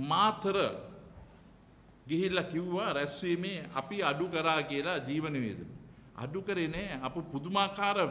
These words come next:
වෙනසක් ඇති කරා. දවස් විසිහතකින් අපි මේ රටේ රුපියල් දහ දහක් රජයේ සේවන දුන්න අවුරුදු විස්සක්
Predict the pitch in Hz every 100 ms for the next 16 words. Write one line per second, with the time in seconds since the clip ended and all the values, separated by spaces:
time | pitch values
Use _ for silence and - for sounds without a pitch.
0 | - - - 117 165 233 240 233 220 196
1 | 160 127 95 - 151 220 - 175 170 220
2 | 220 208 - 139 - - - - - -
3 | 135 214 214 156 175 196 196 196 208 185
4 | 180 202 190 170 - 185 - 160 165 202
5 | 190 196 196 180 202 208 190 151 175 185
6 | 185 170 175 - 190